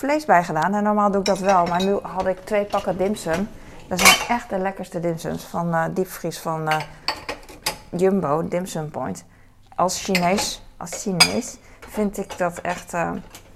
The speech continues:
echt de moeite waard. Net als, eh, eh, ja, eh, ik wou net in het Chinees praten. Net als, <laughs> als we gaan, eh, dimsummen,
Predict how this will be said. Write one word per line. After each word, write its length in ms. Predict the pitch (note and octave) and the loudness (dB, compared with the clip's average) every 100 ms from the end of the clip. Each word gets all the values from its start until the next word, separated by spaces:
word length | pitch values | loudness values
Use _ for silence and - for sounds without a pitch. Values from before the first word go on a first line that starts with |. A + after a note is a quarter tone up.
| - - - - - - - - | -20 -18 -16 -16 -16 -8 -8 -4
echt 200 | G#3+ A3+ | -2 0
de 60 | A3 | 2
moeite 240 | G#3+ G3 | 4 4
waard. 180 | E3+ D3 | 2 2
Net 180 | F3+ F#3+ | 2 -2
als, 180 | G#3 - | -2 2
eh, 100 | F#3+ | 2
eh, 1120 | E3+ - - - - - - - F#3+ F#3 F#3 | 2 -4 -4 -4 -4 -8 -10 -6 -2 -2 -4
ja, 60 | - - - - | -8 -14 -20 -10
eh, 300 | - - F2 F#3+ - | -6 -4 -6 -8 -8
ik 120 | - E3 | -8 -4
wou 160 | D#3 | -4
net 200 | D#3 D3+ | -4 -8
in 100 | - | -8
het 100 | D3+ | -10
Chinees 280 | - F3+ F#3 | -8 -6 -6
praten. 300 | - D#3+ F#3 | -4 -8 -6
Net 160 | F#3+ F#3+ | -6 -6
als, 240 | F#3 - F3+ - - | -8 -6 -6 -6 -12
<laughs> 320 | - - - - | -18 -14 -8 2
als 200 | G3 G#3 | 2 4
we 120 | G3 | 2
gaan, 280 | G3 F#3+ F#3+ | 4 4 8
eh, 240 | F#3 F3 | 6 8
dimsummen, 540 | G#3 A#3 F3+ D#3 D3+ | 6 8 4 2 0